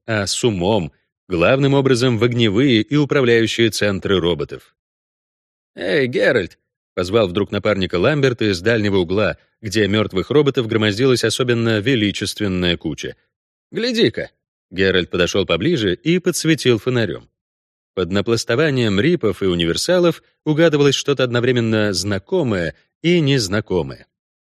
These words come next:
Не сговариваясь, ведьмаки несколько минут методично растаскивали битых роботов Майского в стороны, пока под целой их грудой не открылся двояко выпуклый диск. Он не был так помят, как собрат из комбинатской будки.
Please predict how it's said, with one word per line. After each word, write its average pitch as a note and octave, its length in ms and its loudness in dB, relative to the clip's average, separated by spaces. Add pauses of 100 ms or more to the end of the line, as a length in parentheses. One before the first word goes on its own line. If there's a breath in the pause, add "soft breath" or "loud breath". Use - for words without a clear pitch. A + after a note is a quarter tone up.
Не F#2+ 100 -2
сговариваясь, B2+ 680 0
ведьмаки A#2 380 -2
несколько D3 400 -2
минут A#2 300 0
методично A#2+ 560 0
растаскивали A2 680 0
битых G2+ 380 0
роботов A2 400 0
Майского G#2 540 0 (180 soft breath)
в - 80 -8
стороны, E2+ 640 -2 (400)
пока F#2 280 0
под F#2+ 220 -4
целой A#2 320 2
их G#2 300 -4
грудой D#3 500 2
не G2 100 0
открылся C#3 600 0
двояко G2+ 440 0
выпуклый E2+ 640 -2
диск. D2 600 -12 (440)
Он D3+ 420 2
не F3 180 2
был F2 200 0
так G2 280 -2
помят, G2 380 -2
как F2+ 160 -4
собрат G2+ 380 0
из F2+ 100 -4
комбинатской G2 500 -2
будки. C3+ 400 -4